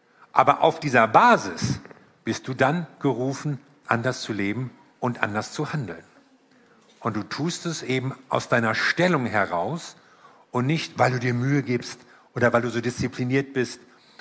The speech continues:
oder weil du dich ganz doll anstrengst. Nehmen wir mal an das Thema Pornografie. Und vielleicht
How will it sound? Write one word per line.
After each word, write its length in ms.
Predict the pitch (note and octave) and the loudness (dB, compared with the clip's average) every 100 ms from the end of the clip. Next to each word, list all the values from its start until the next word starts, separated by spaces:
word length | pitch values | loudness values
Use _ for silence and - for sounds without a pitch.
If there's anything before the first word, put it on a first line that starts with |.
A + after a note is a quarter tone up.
| - - | -14 -4
oder 300 | B2 A#2+ A#2 | 2 4 4
weil 120 | C3 | 2
du 60 | |
dich 160 | B2+ - | 0 2
ganz 200 | C3+ C3 | 2 2
doll 140 | D#3 | 0
anstrengst. 720 | D3+ C3+ - - E2+ - - - _ _ - - - | 2 0 -2 -10 -14 -16 -18 -18 _ _ -18 -6 0
Nehmen 120 | F#3 | 2
wir 60 | |
mal 80 | G3+ | 4
an 120 | F#3+ | 4
das 180 | F#3+ F3+ | 2 2
Thema 300 | - F#3 F3+ | 0 2 2
Pornografie. 800 | - F#3 F3+ D#3 D3 - A2+ D#2+ - _ _ _ _ _ _ _ _ _ _ _ _ _ _ | 2 2 2 0 -2 -2 -4 -6 -14 _ _ _ _ _ _ _ _ _ _ _ _ _ _
Und 220 | C3 B2+ | -2 -2
vielleicht 340 | A#2 D3 D3 | 2 4 2